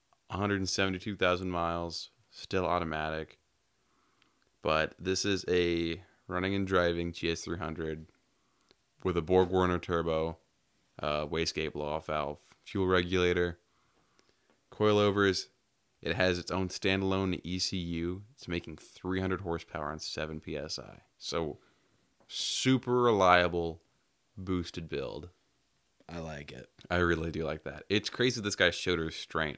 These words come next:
Speaker 1: in building this car.
Speaker 2: <laughs>
Speaker 1: 'Cause he has the two J, and he's,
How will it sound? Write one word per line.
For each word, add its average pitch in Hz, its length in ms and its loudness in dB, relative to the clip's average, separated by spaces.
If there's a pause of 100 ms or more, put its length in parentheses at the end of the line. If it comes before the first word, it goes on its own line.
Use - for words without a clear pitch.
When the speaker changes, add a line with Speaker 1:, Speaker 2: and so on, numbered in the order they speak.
Speaker 1:
in 104 120 -10
building 80 340 -4
this 78 140 -10
car. 65 200 -8 (440)
Speaker 2:
<laughs> - 440 -16
Speaker 1:
'Cause 87 180 -2
he 107 200 0
has 113 440 4 (140)
the 101 100 0
two 90 240 -4
J, 73 440 -2 (480)
and 85 300 -4
he's, 98 360 -8